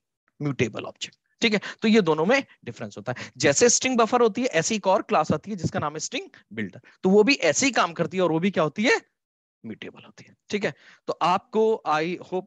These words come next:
आपको ये वीडियो पसंद आया होगा, ठीक है। और आप ऐसे ही और भी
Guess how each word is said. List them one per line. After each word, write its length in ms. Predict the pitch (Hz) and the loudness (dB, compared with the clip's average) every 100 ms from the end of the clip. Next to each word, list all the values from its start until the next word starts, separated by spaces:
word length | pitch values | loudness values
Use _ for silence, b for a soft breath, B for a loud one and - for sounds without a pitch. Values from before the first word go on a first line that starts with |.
| - | -6
आपको 400 | 139 - 170 165 | -6 -4 -4 -2
ये 400 | 147 147 131 123 | -2 -2 -4 -6
वीडियो 440 | 123 135 147 151 123 | -10 -8 -4 -4 -6
पसंद 260 | 135 170 165 | -8 -8 -2
आया 120 | 180 | 0
होगा, 220 | 180 202 294 b b - | 0 -2 -6 b b -8
ठीक 120 | 220 | -4
है। 80 | 196 B - | -4 B 2
और 120 | 156 | 2
आप 160 | 175 - | 2 2
ऐसे 260 | 175 - 269 | 2 4 2
ही 100 | 247 - | 0 0
और 240 | 190 233 190 | 2 4 2
भी 180 | 143 | -2